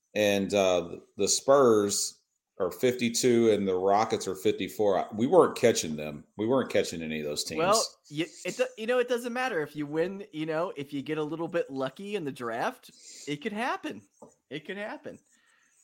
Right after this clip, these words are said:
Speaker 2: What was the, what was, what was Derrick Rose's chances of landing to the Bulls?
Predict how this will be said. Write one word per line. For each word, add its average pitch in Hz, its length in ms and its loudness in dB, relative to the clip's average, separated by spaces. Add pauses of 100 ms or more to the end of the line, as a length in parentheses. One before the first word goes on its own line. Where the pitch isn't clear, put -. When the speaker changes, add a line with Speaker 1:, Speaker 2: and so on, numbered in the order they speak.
Speaker 2:
What 214 140 4
was 254 140 4
the, 247 200 6
what 247 180 6
was, 247 440 -4
what 185 200 -2
was 214 140 0
Derrick 202 360 2
Rose's 180 520 0
chances 196 720 -4
of 143 140 -2
landing 165 320 -2
to 160 40 -4
the 156 80 -6
Bulls? 165 540 -4